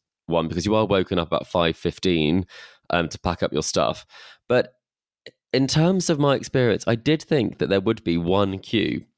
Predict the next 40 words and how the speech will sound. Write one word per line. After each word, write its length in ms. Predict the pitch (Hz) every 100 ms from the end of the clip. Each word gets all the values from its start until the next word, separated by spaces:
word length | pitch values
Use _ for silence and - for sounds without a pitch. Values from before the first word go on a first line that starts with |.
| _ _
so 220 | - 98
that 120 | 95 95
the 60 |
first 380 | 92 117 113 110
three 120 | 117
hundred 260 | 107 95 -
people 560 | 104 98 80 64 69 -
would 240 | 85 87
get 240 | - 90 101
in 180 | 87
before 600 | 76 85 104 82 60 82 - - - _ _
anyone 400 | 90 90 87 110
else. 220 | 131 78
But 200 | - 92
this 240 | - 151 -
year 120 | 58
it 180 | - -
seems 180 | - 117
to 40 |
be 60 | -
a 60 | 107
bit 200 | 92 -
different, 320 | 120 - 64
where 300 | 85 82 85 _ _
they 80 | -
kinda 200 | 92 120
get 160 | 120 -
you 100 | 95
lined 420 | 90 104 101 98
up 300 | 98 - - -
by 320 | 85 82 80
what 260 | 87 87 -
ticket 340 | 104 - 90
you've 160 | - 82
purchased, 420 | 98 92 85 80
whether 160 | 85 73
it's 140 | -
centre, 480 | - 101 95 98 90
court 280 | - 95 65
one 300 | 87 85